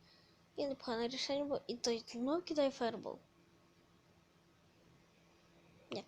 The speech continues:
не дивно. Починаємо підрізати вишку. Гобліни.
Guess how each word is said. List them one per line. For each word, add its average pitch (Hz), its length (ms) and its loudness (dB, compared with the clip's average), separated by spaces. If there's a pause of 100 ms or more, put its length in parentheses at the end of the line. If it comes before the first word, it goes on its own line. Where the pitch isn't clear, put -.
не 247 120 2
дивно. 220 360 -4 (3000)
Починаємо 262 600 2
підрізати 240 600 0
вишку. 226 460 -4 (4000)
Гобліни. 302 960 2